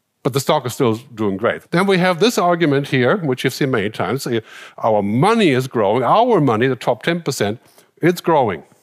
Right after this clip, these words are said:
by and large, as you can see on Seventeen Mile Drive. Human capital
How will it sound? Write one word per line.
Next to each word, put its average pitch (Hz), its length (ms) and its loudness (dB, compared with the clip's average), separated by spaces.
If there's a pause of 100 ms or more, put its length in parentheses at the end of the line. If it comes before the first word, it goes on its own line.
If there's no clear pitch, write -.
(500)
by 139 160 2
and 113 140 0
large, 90 360 -8 (560)
as 127 180 0
you - 80 -6
can 123 100 -4
see 127 180 -2
on 104 120 0
Seventeen 101 400 -4
Mile 90 180 -2
Drive. - 340 -10
Human 226 360 4
capital 214 580 0